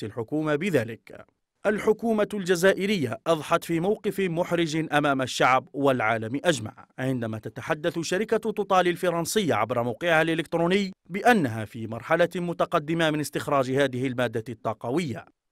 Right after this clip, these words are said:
رغم أن الحكومة صرحت في عديد المناسبات بأنها ليست بصدد استغلال الغاز الصخري في الوقت الراهن، والأمر لا يعد عمليات استكشافية تجريبية.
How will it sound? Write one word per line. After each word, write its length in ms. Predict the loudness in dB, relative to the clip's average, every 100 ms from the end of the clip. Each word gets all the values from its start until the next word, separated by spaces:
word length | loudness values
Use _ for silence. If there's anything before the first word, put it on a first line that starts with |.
| _ -6
رغم 240 | -4 -2 -2
أن 180 | -2 -2
الحكومة 540 | -4 -4 -2 0 0
صرحت 560 | 2 0 0 0 0 0
في 140 | 2
عديد 340 | 2 2 0
المناسبات 760 | -2 -2 0 0 2 6 6 4
بأنها 480 | -4 -2 0 2 4
ليست 460 | 2 2 -2 -2
بصدد 440 | -6 -2 2 2 0
استغلال 460 | -4 0 2 4
الغاز 340 | 2 2 -2 -2
الصخري 560 | -8 -6 -4 -4 -6 _ _ _
في 120 | -10
الوقت 320 | -6 -8 -4
الراهن، 460 | 0 6 6 6 0 -6 _ 2
والأمر 600 | 2 4 2 2 0 -4
لا 200 | -2 0
يعد 340 | 4 4 4
عمليات 640 | 2 2 2 2 0 0
استكشافية 960 | -2 -6 -6 -10 -2 0 0 -2 -2 0
تجريبية. 840 | 0 -4 -2 -2 -2 -4 -8 -12